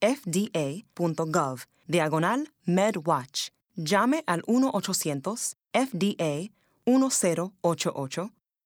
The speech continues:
o reporte por fax al uno ochocientos F D A cero uno siete ocho. Para más información, pregunte a su doctor o llame al uno ocho cuatro cuatro,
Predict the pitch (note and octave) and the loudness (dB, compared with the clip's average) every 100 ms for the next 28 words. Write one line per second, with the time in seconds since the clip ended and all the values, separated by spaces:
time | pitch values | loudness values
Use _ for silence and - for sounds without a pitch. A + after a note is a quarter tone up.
0 | _ - A3+ C4 B3+ D#4 E4+ D#4 G#3+ - | _ 0 2 0 0 -2 -2 -2 -4 -2
1 | F3 F3+ - - _ - F#3 G#3 D4+ D#4+ | -2 -2 -4 -6 _ -4 -4 0 0 0
2 | E4 A3 G3 G#3 F3 D3 F#3+ A3 - _ | 0 -2 -2 -2 -2 -2 -4 -6 -8 _
3 | - - B3 F3 G#3+ - D#3 D3 G#3 _ | -2 -2 0 -2 -2 -2 -2 -4 -8 _
4 | _ _ - - C#4 D4+ - D#3+ D3+ G3+ | _ _ -2 2 2 2 0 0 0 -4
5 | - - F3 D#3 E3+ - C3+ - C3 C3+ | -8 -4 -2 0 -2 -4 -6 -8 -14 -18
6 | _ _ _ - A3+ B3 C#4+ D#4 D#4 G3+ | _ _ _ -2 0 2 0 0 -2 -2
7 | D#3 D#3 D3+ C3 G3 - G3 G3+ A#3 G3+ | -2 -2 -4 -6 -8 -6 -2 2 2 2
8 | F#3 F#3 D#3 - B3 G3 A3 _ _ _ | 0 -2 -4 -2 -2 -2 -6 _ _ _
9 | G#3 F#3 A3+ B3+ A#3+ G3 G3 - B3+ F3+ | 0 2 2 2 2 -2 -2 2 2 2
10 | E3+ - _ _ - A#3 A3+ A3 E3 D#3+ | -2 -10 _ _ 0 2 0 -2 -2 -2
11 | D3 D3+ C#3 F#3+ | -2 -2 -2 -6